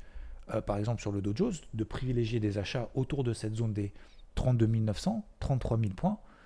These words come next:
sur des signaux haussiers H quatre par exemple. Ça, c'était vraiment une chose très importante. Donc aujourd'hui, que le Dow Jones par exemple,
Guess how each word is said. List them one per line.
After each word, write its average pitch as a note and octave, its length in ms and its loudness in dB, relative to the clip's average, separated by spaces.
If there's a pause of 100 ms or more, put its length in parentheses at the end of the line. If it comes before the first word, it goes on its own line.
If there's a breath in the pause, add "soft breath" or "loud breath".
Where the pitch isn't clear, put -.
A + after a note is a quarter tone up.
(120 loud breath)
sur F3 240 -2
des C#3+ 100 2
signaux D3 380 2
haussiers C#3+ 260 -4
H D3 140 -6
quatre - 320 -6
par A2+ 160 -6
exemple. G#2+ 340 -8 (380 loud breath)
Ça, D#3+ 140 -2
c'était - 260 2
vraiment B2+ 380 4
une A#2+ 80 0
chose - 180 -2
très B2 200 0
importante. A2+ 500 -4 (260 loud breath)
Donc A#2 140 -4 (120)
aujourd'hui, F3 560 2 (560 soft breath)
que - 100 2
le D3+ 140 6
Dow C#3 160 2
Jones C3+ 260 0
par G2 140 -4
exemple, G#2+ 420 0